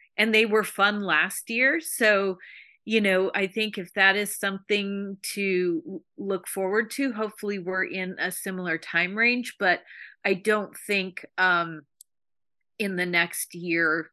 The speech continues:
we're going to be a play-in team. I think it's probably gonna take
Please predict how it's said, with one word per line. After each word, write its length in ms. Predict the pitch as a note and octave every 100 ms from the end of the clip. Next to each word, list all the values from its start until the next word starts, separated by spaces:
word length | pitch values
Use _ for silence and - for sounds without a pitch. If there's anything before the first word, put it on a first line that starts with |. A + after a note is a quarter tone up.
| _
we're 280 | F3+ E3+ E3+
going 420 | D#3+ E3 E3 E3
to 140 | - E3
be 420 | C#3+ D#3+ D#3+ D3+
a 80 | -
play-in 540 | - - D#3+ D#3 D3+ D3
team. 340 | - D3+ D3+
I 80 | D3+
think 240 | D#3 D#3
it's 160 | D3 -
probably 320 | - C#3 D3+
gonna 220 | - C#3+
take 320 | - D#3+ C3